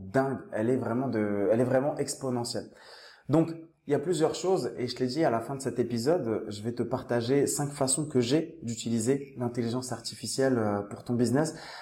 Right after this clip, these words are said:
Mais avant ça, j'aimerais te partager, euh, une chose, euh, très importante. Garde bien en tête que ces intelligences artificielles, en tout cas au moment où j'enregistre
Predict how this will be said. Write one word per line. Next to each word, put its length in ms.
Mais 120
avant 220
ça, 640
j'aimerais 360
te 60
partager, 560
euh, 400
une 140
chose, 360
euh, 160
très 300
importante. 440
Garde 260
bien 220
en 80
tête 280
que 360
ces 240
intelligences 400
artificielles, 800
en 40
tout 120
cas 180
au 40
moment 300
où 20
j'enregistre 380